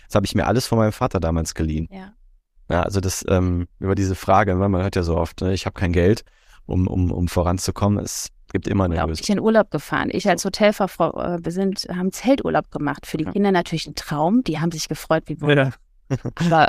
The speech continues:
Speaker 2: ähm, ja, wir hatten Rückenschmerzen. Aber gut,
Speaker 1: Ja,
Speaker 2: dafür
Speaker 1: klar.
Speaker 2: hatten wir coole Coachings.
Speaker 3: Wahnsinnig, also wirklich wahnsinnig, um, um kurz Punkte dran zu setzen,
Speaker 1: Ja.
Speaker 3: wahnsinnig beeindruckend für, für mich, das zu hören. Das, so genau wusste ich das ja auch nicht, obwohl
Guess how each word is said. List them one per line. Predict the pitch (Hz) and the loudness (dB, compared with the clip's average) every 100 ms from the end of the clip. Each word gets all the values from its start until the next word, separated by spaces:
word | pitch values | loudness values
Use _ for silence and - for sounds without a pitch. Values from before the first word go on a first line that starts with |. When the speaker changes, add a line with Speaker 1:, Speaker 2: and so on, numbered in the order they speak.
| - | 2
Speaker 2:
ähm, | 170 170 165 175 | -4 -2 -2 -4
ja, | - 160 - | -6 -8 -6
wir | 160 | -2
hatten | 175 220 | 0 2
Rückenschmerzen. | 196 - - 143 - - | 0 0 -6 -8 -12 -6
Aber | 220 247 | 0 0
gut, | - | -2
Speaker 1:
Ja, | 254 | -6
Speaker 2:
dafür | 214 190 | -2 -2
Speaker 1:
klar. | 196 | -2
Speaker 2:
hatten | 233 226 | 0 0
wir | 214 | 0
coole | 262 208 | 0 0
Coachings. | 226 175 - 117 - - - | 0 0 -2 -10 -14 -20 -10
Speaker 3:
Wahnsinnig, | - 135 147 180 190 165 160 156 113 | -8 0 4 4 2 2 2 2 2
also | 127 123 | 0 0
wirklich | 147 - 123 | -4 -6 2
wahnsinnig, | 143 170 139 131 - | 2 2 0 -2 -4
um, | 113 123 | -10 -4
um | 117 113 | -2 -2
kurz | - - - - _ - | -2 -6 -6 -16 _ -6
Punkte | 135 147 110 | -2 0 2
dran | 110 | 2
zu | 107 113 | 2 2
setzen, | 107 110 | 2 2
Speaker 1:
Ja. | |
Speaker 3:
wahnsinnig | 117 147 135 131 - | 4 4 4 -2 0
beeindruckend | 117 101 135 120 - 117 | 2 4 2 0 -2 -6
für, | - 110 107 110 | -2 0 2 0
für | - | 0
mich, | 117 131 - - | 4 4 2 -4
das | 117 - | -4 -4
zu | - | 0
hören. | 120 139 | 2 4
Das, | 120 - - - | 0 -6 -20 -8
so | 135 131 143 | 0 4 6
genau | 131 120 117 | 6 6 4
wusste | 123 - | 0 -2
ich | |
das | - 113 | -4 4
ja | 107 | 6
auch | 120 | 6
nicht, | 127 127 | 6 2
obwohl | 110 120 127 131 | 0 4 4 4